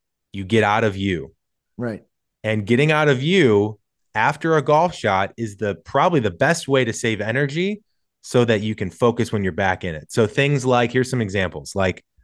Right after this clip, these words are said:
Speaker 1: compliment them. Say, "Dude, I loved your tempo there. Like, were you thinking about that? Like, what, what were you thinking on that? Like, oh my God, great move. You really released that.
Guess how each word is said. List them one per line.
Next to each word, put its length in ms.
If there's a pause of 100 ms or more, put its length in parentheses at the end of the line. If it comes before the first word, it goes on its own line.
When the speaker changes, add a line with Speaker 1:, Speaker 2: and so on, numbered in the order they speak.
(220)
Speaker 1:
compliment 600
them. 260 (360)
Say, 240
"Dude, 440
I 220
loved 760 (160)
your 120
tempo 420
there. 280 (460)
Like, 200
were 200
you 120
thinking 340
about 300
that? 300 (140)
Like, 200
what, 260
what 160
were 80
you 140
thinking 540 (440)
on 180
that? 280
Like, 280 (220)
oh 180
my 140
God, 280 (120)
great 380
move. 260
You 120
really 320
released 500
that. 240